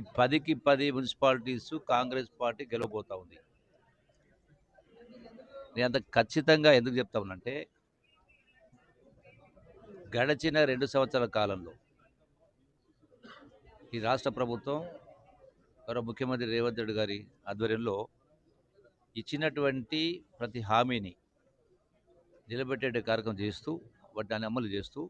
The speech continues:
రాష్ట్రం యొక్క ఆర్థిక పరిస్థితి ఇబ్బందికరంగా ఉన్నా కూడా,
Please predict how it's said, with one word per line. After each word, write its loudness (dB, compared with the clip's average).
రాష్ట్రం 0
యొక్క -8
ఆర్థిక -6
పరిస్థితి -10
ఇబ్బందికరంగా 2
ఉన్నా 2
కూడా, -6